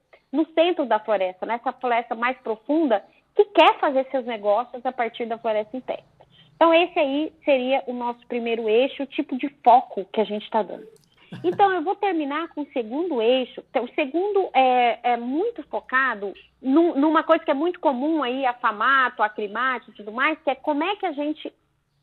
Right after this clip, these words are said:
espalha e dá escala para programas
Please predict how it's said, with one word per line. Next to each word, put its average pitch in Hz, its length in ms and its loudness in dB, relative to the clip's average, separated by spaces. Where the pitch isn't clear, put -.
espalha 285 840 2
e 262 120 0
dá 294 260 0
escala 277 800 0
para 392 460 4
programas 254 720 -6